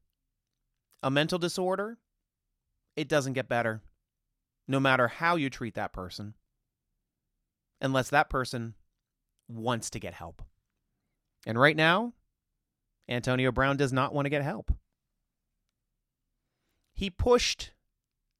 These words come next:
that moment of not being able to play in a game, which did hurt his ability to gain more statistics,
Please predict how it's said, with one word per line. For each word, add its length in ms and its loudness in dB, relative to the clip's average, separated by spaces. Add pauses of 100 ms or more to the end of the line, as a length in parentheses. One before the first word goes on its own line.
(120)
that 800 -2 (920)
moment 500 0
of 140 -8
not 260 0
being 180 -2
able 220 -2
to 60 -2
play 240 -4
in 60 -6
a 40 -8
game, 460 -4
which 480 -8 (380)
did 260 -4
hurt 220 -2
his 140 -6
ability 440 0
to 560 -2 (960)
gain 380 0
more 260 0
statistics, 840 -6